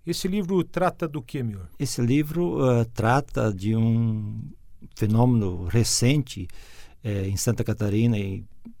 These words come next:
Speaker 2: no Brasil, que são as cooperativas descentralizadas da agricultura familiar. E trata, de um ponto de vista inovador, considerando as agroindústrias familiares e as cooperativas que lhe dão suporte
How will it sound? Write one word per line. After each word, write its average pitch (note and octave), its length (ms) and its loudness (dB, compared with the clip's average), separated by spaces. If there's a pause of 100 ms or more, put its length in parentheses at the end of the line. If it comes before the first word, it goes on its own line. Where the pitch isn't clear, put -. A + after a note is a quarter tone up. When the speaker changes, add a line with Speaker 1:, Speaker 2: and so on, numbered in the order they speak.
Speaker 2:
no A2 140 0
Brasil, G2 460 0 (400)
que - 100 -4
são C3 200 -2
as B2+ 120 0
cooperativas C3 880 2
descentralizadas G2+ 960 0
da G#2+ 160 0
agricultura G2+ 480 -4
familiar. F2+ 540 -4 (120)
E - 280 -6
trata, C3 840 0 (320)
de G2+ 120 0
um G#2+ 40 2
ponto A2+ 320 0
de G#2 120 0
vista F#2+ 600 -4 (320)
inovador, A2+ 840 2 (180)
considerando A2+ 1040 4 (460)
as G#2 180 -2
agroindústrias B2 540 2
familiares G2 680 -4
e G#2+ 80 -2
as G#2 100 -2
cooperativas A2 800 -4
que - 100 -10
lhe F#2 100 -4
dão F#2 160 -6
suporte A#2 720 -4